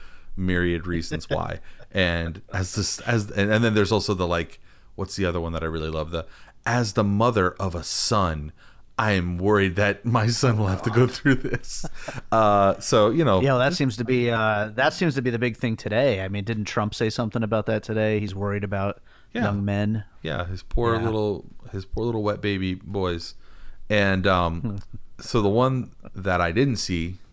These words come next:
Speaker 1: coming was actually from sort of a never Trumper type, Rich Lowry, who's the editor of the, uh, N-, National Review. You, you have a subscription to the National Review, Dave?
Speaker 2: No, I do not.
Speaker 1: No, no, I didn't think you would. Um, the, uh,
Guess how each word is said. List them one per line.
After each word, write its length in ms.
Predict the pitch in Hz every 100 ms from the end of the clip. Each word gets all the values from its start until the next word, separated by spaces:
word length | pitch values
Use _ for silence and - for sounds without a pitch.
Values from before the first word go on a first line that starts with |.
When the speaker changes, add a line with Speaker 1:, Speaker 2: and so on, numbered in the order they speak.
| - -
Speaker 1:
coming 240 | 85 85
was 120 | 85
actually 260 | 117 - 147
from 180 | 117 104
sort 160 | 117
of 80 | 101
a 60 | 90
never 260 | 90 95
Trumper 400 | 87 - 90 82
type, 380 | 85 82 80 - - - - - -
Rich 220 | 107 -
Lowry, 440 | 95 90 87 85
who's 260 | 80 85 80
the 160 | 82 82
editor 340 | 85 85 82
of 120 | 80
the, 240 | 80 80 -
uh, 240 | 82 80
N-, 200 | 82 92
National 480 | 92 95 98 - 95
Review. 400 | 85 87 87 85 110
You, 180 | 107 104 98
you 240 | - 139
have 100 | 151
a 240 | 156 139
subscription 460 | 135 127 - 131 139
to 60 | 123
the 60 |
National 360 | 113 120 - 113
Review, 280 | 107 104 107
Dave? 280 | 127 127 - - - - - - - - - - - - -
Speaker 2:
No, 300 | 107 101 92
I 100 | 90
do 140 | 90
not. 240 | 87 87 -
Speaker 1:
No, 240 | - 98 98
no, 60 | 98
I 40 |
didn't 200 | 90 90
think 120 | 85 85
you 80 | 85
would. 140 | 80 - - -
Um, 400 | 110 107 98 95 - -
the, 340 | 104 101 98
uh, 260 | 92 90